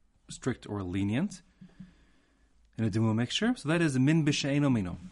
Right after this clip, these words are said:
That's when you have that, uh, type of mixture where the Truma that falls in is of a different type of food than the food into which it falls. Ketzad, how would that be?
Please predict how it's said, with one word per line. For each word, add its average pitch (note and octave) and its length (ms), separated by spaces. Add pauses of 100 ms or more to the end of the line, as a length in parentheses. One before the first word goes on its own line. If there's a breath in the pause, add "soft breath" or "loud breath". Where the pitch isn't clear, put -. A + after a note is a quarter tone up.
(100)
That's A#2+ 260
when A2+ 100
you G#2 60
have - 420 (240)
that, G#2 220 (120)
uh, F#2+ 180 (580)
type G#2+ 200
of G2+ 80
mixture B2+ 320
where F#2+ 260
the F2+ 260 (680)
Truma B2 320
that G2+ 100
falls B2 320
in E3+ 140
is G2 100
of G2 60
a G2+ 40
different G2+ 280
type G#2 160
of C3 80
food E3+ 340
than A2 360
the G2 260
food G#2+ 240
into F#2 100
which G2 160
it - 80
falls. E2 480
Ketzad, A#2 440
how G#2+ 160
would G2 80
that F2 180
be? E3 220